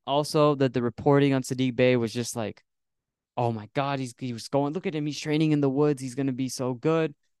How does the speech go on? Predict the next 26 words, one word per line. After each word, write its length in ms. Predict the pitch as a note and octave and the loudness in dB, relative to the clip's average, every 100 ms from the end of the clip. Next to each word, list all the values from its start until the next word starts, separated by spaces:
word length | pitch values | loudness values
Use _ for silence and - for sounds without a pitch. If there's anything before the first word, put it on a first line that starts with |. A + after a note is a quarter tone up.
| _ | _
And 140 | C#3 C#3 | -2 0
then 120 | C#3 | 2
when 100 | C#3 | 2
he's 140 | C3+ | 4
actually 280 | C#3+ D3 D3 | 2 2 -2
struggling, 520 | B2+ C#3 C3+ C#3+ C#3+ | -4 0 0 0 -2
it 80 | C#3 | -2
was 180 | B2 A2+ | -2 -2
silence. 640 | - A#2+ C3+ C#3+ D3+ - - | 0 2 2 -2 -4 -10 -4
And 120 | C#3 | 0
then 100 | C#3 | 2
once 160 | D3 | 2
he 60 | C#3 | 4
got 160 | C3+ B2+ | 2 4
traded, 320 | C3+ C3 B2 | 2 2 2
everyone's 340 | A#2+ B2 A#2+ | 0 -2 -2
like, 120 | A2+ | -4
"Oh, 260 | A#2 A#2+ A#2 | -6 -4 -2
okay, 200 | G#2+ A2 | -2 -4
yeah, 140 | G#2 | -4
he 140 | G2+ A#2+ | -2 -2
was 120 | A2+ | -2
struggling 360 | - G#2 G2+ G#2 | -4 -6 -6 -8
so 180 | G#2 | -8
much." 300 | G2+ D2+ - | -8 -12 -8
Like, 160 | B2 A2+ | -6 -8